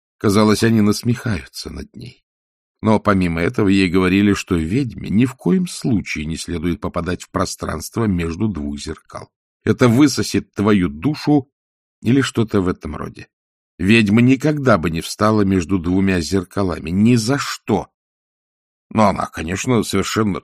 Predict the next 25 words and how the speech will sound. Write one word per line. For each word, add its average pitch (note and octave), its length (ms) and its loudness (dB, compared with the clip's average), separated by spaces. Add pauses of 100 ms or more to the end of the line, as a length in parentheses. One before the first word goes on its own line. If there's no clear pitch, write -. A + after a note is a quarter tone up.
(120)
точно - 560 -2 (200)
не E2 140 -6
была D2 320 -4
ведьмой. - 400 -16 (220)
Поэтому A2+ 320 2
Агнесса E2 440 -2
глубоко F#2+ 460 0
вдохнула F#3+ 520 2
и - 140 -2
вернулась F#2 520 -4
в - 80 -18
зал. - 240 -14 (800)
Ее A2 200 4
отражения B2 580 0
распространялись F2+ 1160 -4
и A2+ 100 -2
множились D#2 600 -6
повсюду. - 540 -14 (600)
Она A2 200 2
сумела G#2 400 4
сделать F#2+ 360 2
несколько F#2+ 420 -4
шагов, B2+ 380 -2
затем G#2 380 0
развернулась G#2 800 2